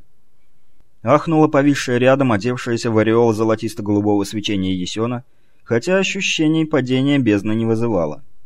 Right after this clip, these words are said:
Люди явно висели в тумане, ни на что видимое не опираясь, и тем не менее здесь не царила невесомость.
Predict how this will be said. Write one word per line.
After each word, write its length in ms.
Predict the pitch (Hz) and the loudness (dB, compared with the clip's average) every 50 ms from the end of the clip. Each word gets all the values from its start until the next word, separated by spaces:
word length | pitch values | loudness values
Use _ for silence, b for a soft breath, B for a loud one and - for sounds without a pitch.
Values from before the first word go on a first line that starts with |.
| - - - - - - - - - - - - - | -14 -16 -16 -16 -18 -18 -18 -20 -20 -20 -20 -14 -6
Люди 480 | 104 104 110 117 135 139 147 143 156 | -2 0 2 4 4 4 4 4 4
явно 580 | 175 170 135 101 98 104 110 113 113 120 131 139 | 2 2 2 0 2 4 4 4 4 4 0 2
висели 500 | 147 151 147 - - 101 98 98 101 107 | 4 4 4 4 2 0 0 0 0 0
в 100 | 104 - | -2 -2
тумане, 600 | - 117 104 98 98 95 92 98 110 120 135 135 - - | -2 -2 0 0 0 0 0 0 -2 -4 -6 -10 -12 -8
ни 120 | 120 110 | -6 -4
на 100 | 110 107 | -4 -4
что 160 | - - 107 | -4 -4 -4
видимое 480 | 95 90 95 92 95 101 101 107 107 110 | -2 -2 -2 -2 -2 -2 -2 0 0 0
не 120 | 113 120 | 0 0
опираясь, 580 | 120 120 - 151 165 170 175 131 92 85 - 95 | 0 0 0 0 2 2 4 2 2 0 -2 -4
и 60 | 90 | -6
тем 180 | 90 104 101 104 | -4 -2 -2 0
не 80 | 104 | 0
менее 340 | 104 107 110 120 127 135 135 | 0 0 0 0 0 0 -2
здесь 340 | 113 95 110 120 127 123 - | -2 0 0 0 0 -2 -2
не 120 | 156 165 | -4 -4
царила 380 | 160 - 147 127 110 98 101 107 | 0 2 2 2 4 4 2 2
невесомость. 720 | 110 113 117 120 117 - 110 92 80 69 - - - - | 2 0 -2 -2 -4 -4 -6 -8 -8 -10 -12 -16 -18 -18